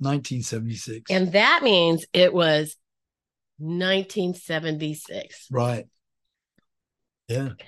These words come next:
Speaker 2: So we did a lot of stuff together through that Madrigals group. We had extra rehearsals and different things like that.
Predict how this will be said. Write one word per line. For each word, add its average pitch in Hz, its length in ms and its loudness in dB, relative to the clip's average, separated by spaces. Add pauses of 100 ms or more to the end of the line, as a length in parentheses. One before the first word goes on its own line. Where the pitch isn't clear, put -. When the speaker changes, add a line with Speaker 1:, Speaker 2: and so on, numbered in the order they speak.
(140)
Speaker 2:
So 202 200 2
we 254 180 4
did 349 160 6
a 269 40 6
lot 208 260 6
of 240 60 -2
stuff 220 260 0
together 180 680 4 (120)
through 214 180 -2
that 214 200 0
Madrigals 180 520 -2
group. 165 360 -2
We 165 80 -6
had 156 140 0
extra 170 320 -6
rehearsals 165 760 -2
and 143 160 -4
different 156 280 -2
things 156 200 -4
like 151 200 -2
that. 135 300 0